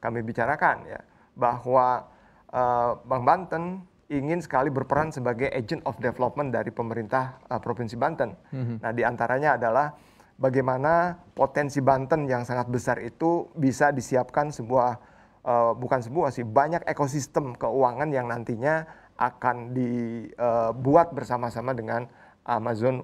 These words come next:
Speaker 1: eh, Web Services ini.
Speaker 2: Mhm.
Speaker 1: Ya, jadi, eh,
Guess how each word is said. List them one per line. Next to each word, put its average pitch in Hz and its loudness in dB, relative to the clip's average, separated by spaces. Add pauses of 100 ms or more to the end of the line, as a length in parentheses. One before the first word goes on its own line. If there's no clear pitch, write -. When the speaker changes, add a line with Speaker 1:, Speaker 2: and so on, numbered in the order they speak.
Speaker 1:
eh, 113 -2
Web 127 2
Services 123 -4
ini. 107 -12 (240)
Speaker 2:
Mhm. 139 0
Speaker 1:
Ya, 117 -2 (240)
jadi, 135 2
eh, 120 2